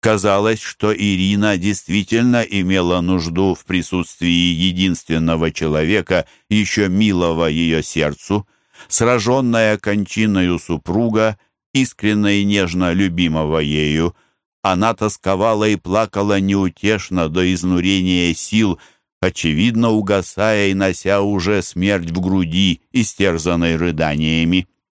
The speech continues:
Святители, вельможи тщетно убеждали царя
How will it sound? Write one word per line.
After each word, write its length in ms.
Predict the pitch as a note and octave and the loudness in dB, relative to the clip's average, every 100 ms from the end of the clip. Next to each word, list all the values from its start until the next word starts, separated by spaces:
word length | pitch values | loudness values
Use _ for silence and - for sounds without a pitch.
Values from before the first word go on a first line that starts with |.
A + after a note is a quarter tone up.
| _ _ _ _ _ _ _ _ | _ _ _ _ _ _ _ _
Святители, 1040 | - F#3+ A2+ - A#2+ D#3 D3+ C#3 C3+ C3+ G#2+ | -2 2 2 2 0 0 0 -2 2 0 0
вельможи 840 | E2+ D2+ C#2+ F2 D3 C3 C#3 C3+ - _ _ | 0 -2 -2 0 0 0 -2 -2 -6 _ _
тщетно 640 | - - - C3+ C#3 B2+ B2+ | -10 -6 0 0 0 0 0
убеждали 760 | A2+ A2 G2+ E2+ A2 G#2 G#2+ | 0 0 -2 -2 0 2 0
царя 560 | F#2 - F2+ F#2+ A#2+ F#2 | 0 -2 0 2 0 -2